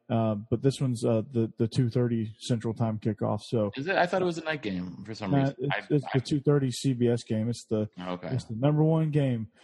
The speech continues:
Speaker 1: Um, but still, I mean, ho-, honestly, I, I don't think this L S U team's gonna do something drastically different because they lost last week. Um, I, I think they're gonna still kinda play at the level that they were gonna play at regardless. You know, they're not, I don't think they're one of those teams that really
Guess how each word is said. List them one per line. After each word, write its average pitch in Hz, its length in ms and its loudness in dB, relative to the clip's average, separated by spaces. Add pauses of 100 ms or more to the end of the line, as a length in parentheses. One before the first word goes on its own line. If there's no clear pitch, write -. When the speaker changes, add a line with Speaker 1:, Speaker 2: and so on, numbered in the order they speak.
(300)
Speaker 1:
Um, 127 380 2 (400)
but 165 80 6
still, 208 280 2
I 202 120 0
mean, 202 240 4 (120)
ho-, 208 140 -2
honestly, 202 420 4
I, 175 120 2 (100)
I 190 40 2
don't 185 180 2
think 170 160 2
this - 320 -2 (580)
L 147 140 6
S 131 160 -2
U 139 60 -6
team's 127 260 0
gonna 127 120 0
do 127 140 2
something 117 220 -2
drastically 117 500 2
different 117 380 0
because 113 240 -2
they 107 80 -2
lost 110 460 0
last 95 320 -8
week. - 380 -10 (120)
Um, 113 300 0
I, 117 60 0 (180)
I 120 40 0
think 123 220 -2
they're 127 80 -2
gonna 120 180 -2
still 120 220 -2
kinda 117 320 -2
play 117 140 2
at - 80 -4
the 113 80 -4
level 117 280 2
that 113 80 -14
they 104 80 -4
were 110 120 -4
gonna 110 200 -2
play 117 160 2
at 113 160 -2
regardless. 117 760 -2
You 120 80 -4
know, 107 120 -2
they're 117 140 2
not, 120 220 0 (560)
I 151 60 6
don't 156 120 2
think 143 160 0
they're 131 140 4
one 127 200 2
of 123 60 2
those 120 240 0 (260)
teams 131 460 0
that 123 180 2
really 123 1300 0